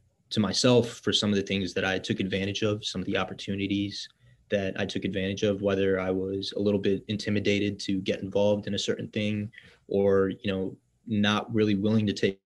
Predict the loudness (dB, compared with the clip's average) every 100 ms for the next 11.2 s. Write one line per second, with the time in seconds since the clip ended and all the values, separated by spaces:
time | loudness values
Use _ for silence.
0 | _ -8 -2 -2 -2 -4 -4 -4 -4 -2
1 | -2 -8 -12 -12 -12 _ _ -2 2 2
2 | 0 -4 -2 2 4 4 0 0 0 2
3 | 2 2 -4 0 0 0 -4 -2 -2 -2
4 | -2 2 2 0 -4 -6 -4 -4 -6 -12
5 | -14 -14 0 2 2 0 2 2 2 0
6 | -2 -6 -4 -4 -2 -4 -4 -2 0 0
7 | -2 -4 -2 -4 -4 -8 -14 _ -10 2
8 | 4 6 6 4 4 2 2 0 0 -2
9 | -4 -2 0 2 2 2 0 -2 -6 -8
10 | -8 -2 0 2 2 2 2 0 0 0
11 | 0